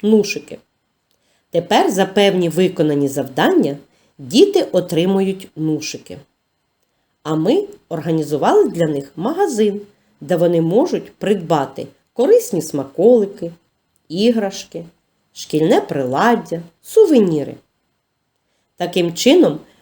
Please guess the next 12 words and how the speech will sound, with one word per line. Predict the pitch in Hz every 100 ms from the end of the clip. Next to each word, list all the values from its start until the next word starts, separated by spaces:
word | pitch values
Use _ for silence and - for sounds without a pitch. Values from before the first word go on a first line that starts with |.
| _
ми | 175 208
мотивуємо | 208 208 220 208 220 180 165
дітей | 151 170 160 147
не | 139
тільки | 139 - 233 392 359
до | 226
навчання, | 208 185 - - 143 135 131 _ _ _ -
а | 165
й | 151
розвиваємо | 147 127 135 135 247 381 202 131 -
фінансову | - 165 147 143 143 240 370
грамотність. | 370 330 254 240 240 240 -